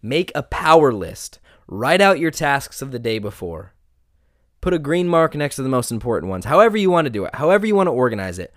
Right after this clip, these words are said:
write out the tasks that are gonna move the needle in your life and prioritize them over all others.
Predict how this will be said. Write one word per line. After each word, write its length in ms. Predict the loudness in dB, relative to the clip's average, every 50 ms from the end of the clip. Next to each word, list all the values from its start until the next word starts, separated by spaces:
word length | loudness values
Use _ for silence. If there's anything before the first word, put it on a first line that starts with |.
| _ _ _ _ _ _
write 340 | -6 -2 0 2 2 0 0 2
out 220 | 2 2 2 2 0
the 80 | -4
tasks 580 | -6 -6 -6 -4 -4 -4 -6 -10 -12 -14 -18 -18 -10
that 180 | -6 -4 -2 -2
are 60 | -2
gonna 180 | -2 -2 -4 -2
move 440 | -2 2 4 4 4 4 2 -2
the 100 | -4 -2
needle 400 | -2 -2 0 0 2 2 2 2
in 160 | 0 -2 -4 -4
your 200 | -4 -4 -4 -4
life 440 | -4 -4 -2 0 0 0 -2 -6 -12
and 180 | -12 -12 -10
prioritize 760 | -8 -4 -2 0 0 0 0 -2 -2 -4 -4 -4 -4 -6 -6 -4
them 320 | -4 -2 -2 -2 -4 -4
over 300 | -4 -4 -2 -2 -4 -6 -6 -2
all 240 | 0 2 2 2 2
others. 480 | 0 -2 -2 -4 -6 -8 -12 -16 -20